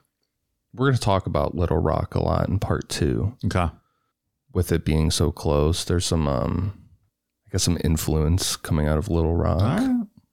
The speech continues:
Speaker 2: Intriguing.
Speaker 1: Now it's August twenty-third, nineteen eighty-seven, and the boys got back to Don's house around twelve fifteen A M.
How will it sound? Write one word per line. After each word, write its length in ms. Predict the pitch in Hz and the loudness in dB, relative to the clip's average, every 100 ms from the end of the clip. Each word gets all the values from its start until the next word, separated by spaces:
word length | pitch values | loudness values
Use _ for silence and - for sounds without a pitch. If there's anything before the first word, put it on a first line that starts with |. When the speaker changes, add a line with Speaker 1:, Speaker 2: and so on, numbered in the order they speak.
| - | -4
Speaker 2:
Intriguing. 680 | 120 - 175 165 101 87 92 _ _ _ _ _ _ - | -4 0 0 2 0 0 -4 _ _ _ _ _ _ -8
Speaker 1:
Now 280 | 92 104 | 2 4
it's 140 | 98 - | 4 4
August 440 | 85 80 76 - | 2 2 0 0
twenty-third, 500 | - 73 71 67 71 | 0 0 0 -2 0
nineteen 320 | 71 67 73 | 0 0 0
eighty-seven, 720 | 65 62 - 55 52 52 82 - - | 0 0 -2 -2 -2 -2 -4 -6 -4
and 320 | 76 73 73 | 0 0 0
the 60 | |
boys 280 | 73 87 87 | 0 0 2
got 200 | - 80 | 0 0
back 160 | 76 76 | 0 0
to 100 | 78 | -2
Don's 320 | 76 71 73 | 0 0 -2
house 300 | - 67 - | -2 -2 -2
around 340 | 62 73 65 | -2 0 -2
twelve 300 | - 80 80 | -2 0 0
fifteen 420 | - 73 - 76 67 | 0 -4 -2 0 0
A 160 | 64 | 0
M. 320 | 62 - - | -2 -2 -6